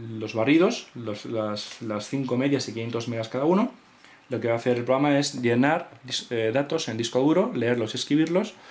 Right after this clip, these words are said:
y calcular las medias, ¿vale? Con lo cual, dentro de un rato volvemos y compararemos. Fijaros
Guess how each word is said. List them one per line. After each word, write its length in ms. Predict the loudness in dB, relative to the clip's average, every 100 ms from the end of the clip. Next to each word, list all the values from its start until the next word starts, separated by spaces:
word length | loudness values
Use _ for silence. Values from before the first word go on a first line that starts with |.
| -20 -20 -20 -20 -20 -20 _ _ -6
y 240 | -4 -4 -6 _ -14 -6
calcular 680 | -2 0 4 6 6 4 -2
las 200 | -4 -4
medias, 300 | -4 -6 -6
¿vale? 260 | -2 -2 -2
Con 140 | -2
lo 140 | 0
cual, 220 | 4 6 6
dentro 200 | 4 2
de 40 |
un 40 |
rato 180 | 2 2
volvemos 640 | 2 4 4 4 4 0 -14 _ -20 -20 -20 _ -2
y 280 | 0 2 0 -2
compararemos. 640 | -2 0 0 0 0 -4
Fijaros 720 | -4 -4 0 2 2 0 -6